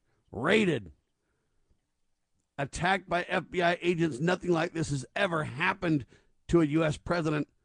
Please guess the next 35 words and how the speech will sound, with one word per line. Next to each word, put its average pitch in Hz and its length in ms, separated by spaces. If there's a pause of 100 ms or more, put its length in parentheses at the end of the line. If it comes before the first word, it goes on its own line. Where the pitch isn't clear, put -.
(200)
or, 139 240 (140)
you 156 60
know, 123 180 (100)
former 180 280
president 160 420
before. 156 580 (760)
Why 165 380
does 185 180
the 185 180
I 180 240
R 175 100
S 180 200
need 165 200 (120)
five 165 420 (180)
million 170 680 (180)
rounds 165 720 (600)
of 165 260
ammunition 170 760 (260)
and 160 180
forty-five 180 920 (460)
hundred 156 920 (120)
weapons? 139 720 (1600)
Why 147 520
the 131 160
heck 170 420
does 127 160
the 147 160
I - 60
R 175 100
S 151 160
need 165 160
that 156 180
kind 165 160
of 160 80
ammo? 165 440